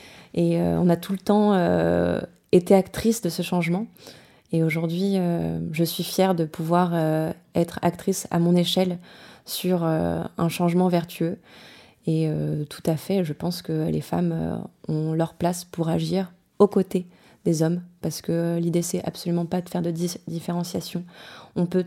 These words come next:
tous ensemble s'unir pour changer les choses et faire en sorte que notre futur soit meilleur.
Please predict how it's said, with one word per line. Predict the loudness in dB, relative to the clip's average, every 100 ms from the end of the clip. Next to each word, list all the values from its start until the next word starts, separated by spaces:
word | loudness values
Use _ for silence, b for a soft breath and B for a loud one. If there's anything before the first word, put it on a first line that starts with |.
| -4
tous | -4 -2 -2 -4
ensemble | -4 -2 -2 -2 -2
s'unir | -2 -2 -2 -6 _
pour | -8 -4
changer | -2 2 2
les | 0
choses | 0 -2 0
et | -2
faire | -4 -4
en | -2
sorte | -4 -6
que | -4
notre | -4 -6
futur | -10 -10
soit | -4 -2
meilleur. | -2 -4 -8